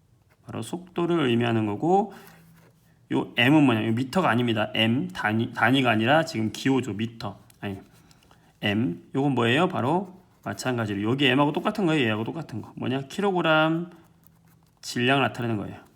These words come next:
그럼 V의 단위는 뭐겠어? 속도니까 미터 퍼 세크 단위를 써야 된다. 반드시 요 단위로 바꿔줘야 되는 게 중요한 키포인트예요. 중요한 건 요 속도에 뭐에 비례한다? 제곱에 비례한다. 뭐가?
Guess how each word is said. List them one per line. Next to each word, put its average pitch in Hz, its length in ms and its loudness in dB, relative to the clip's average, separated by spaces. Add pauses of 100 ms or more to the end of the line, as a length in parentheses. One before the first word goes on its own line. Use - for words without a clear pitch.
(580)
그럼 143 180 -2
V의 202 400 4
단위는 151 340 6
뭐겠어? 123 300 2
속도니까 139 680 -2 (760)
미터 117 420 -8
퍼 185 340 0 (320)
세크 180 320 -4
단위를 131 300 0
써야 139 160 -4
된다. 104 260 -8 (300)
반드시 185 500 0
요 170 220 4
단위로 180 480 4
바꿔줘야 190 520 0
되는 135 220 0
게 123 80 -2
중요한 120 380 -4
키포인트예요. 156 640 -4 (420)
중요한 165 340 4
건 170 140 2
요 139 60 2
속도에 165 440 2
뭐에 139 260 4
비례한다? 117 400 0 (280)
제곱에 127 380 -4
비례한다. 110 420 -6
뭐가? 117 460 -4